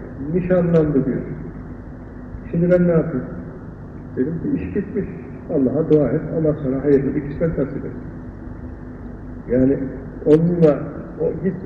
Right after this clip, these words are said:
onun nişanını bozdur, onu tekrar al." Ne diyecek?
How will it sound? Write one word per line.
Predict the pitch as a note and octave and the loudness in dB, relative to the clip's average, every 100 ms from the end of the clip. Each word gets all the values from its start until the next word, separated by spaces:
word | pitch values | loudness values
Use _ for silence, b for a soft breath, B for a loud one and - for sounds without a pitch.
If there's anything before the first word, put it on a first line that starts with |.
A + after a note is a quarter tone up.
| D#3 | 2
onun | E3 F3 D#3+ | 2 2 0
nişanını | - E3 E3 D#3+ D3+ | 2 2 2 2 6
bozdur, | D3+ D#3 D#3+ D#3 | 6 6 0 2
onu | D3+ D3 | 0 0
tekrar | C#3+ D3+ D3 | -4 -2 -4
al." | - D3+ C3+ - - - - - - - F#3+ | -2 -4 -4 -8 -14 -14 -14 -14 -16 -8 -2
Ne | A#3+ | 2
diyecek? | A#3+ A3 A3+ | 4 6 4